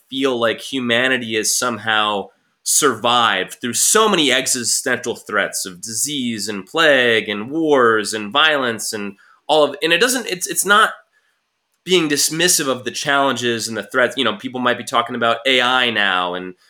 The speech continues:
we had the challenge of covid and all these different things. So it's not being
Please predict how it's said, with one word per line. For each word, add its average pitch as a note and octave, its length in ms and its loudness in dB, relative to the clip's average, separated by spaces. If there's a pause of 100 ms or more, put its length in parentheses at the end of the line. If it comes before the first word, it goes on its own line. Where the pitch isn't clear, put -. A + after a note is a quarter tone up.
(260)
we B2 80 -8
had C3 140 -2
the A#2+ 60 -6
challenge C3+ 420 0
of A2+ 100 -8
covid B2+ 320 0
and G#2 140 0
all D#3+ 320 4
these C#3 180 0
different A#2+ 300 -4
things. A2+ 280 -4
So A#2 80 -4
it's A2 160 -4
not E3+ 280 2
being C#3 360 -4